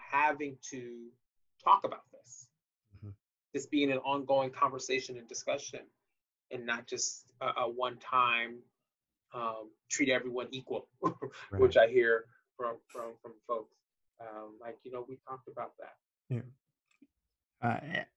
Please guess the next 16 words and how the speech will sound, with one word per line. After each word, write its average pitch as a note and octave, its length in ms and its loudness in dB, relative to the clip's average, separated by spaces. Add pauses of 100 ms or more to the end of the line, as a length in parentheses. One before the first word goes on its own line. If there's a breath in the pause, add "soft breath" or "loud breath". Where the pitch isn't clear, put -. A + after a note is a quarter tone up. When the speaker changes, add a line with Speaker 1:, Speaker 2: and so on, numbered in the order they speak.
(100)
Speaker 2:
I - 20 0
think C#3 240 -2
it's A#2+ 120 -10
sometimes A#2+ 380 -6
the, A2 100 -6
the, G#2 340 -4
the G#2 100 -10
conversation G#2 960 -6 (960)
after G2+ 720 -4 (140)
you A2 180 -10
experience G#2+ 1000 -8
something F#2+ 540 -6
with, F#2+ 220 -8 (260)
uh, F#2+ 420 -6 (220)
police G2+ 380 -6
officers G2 720 -6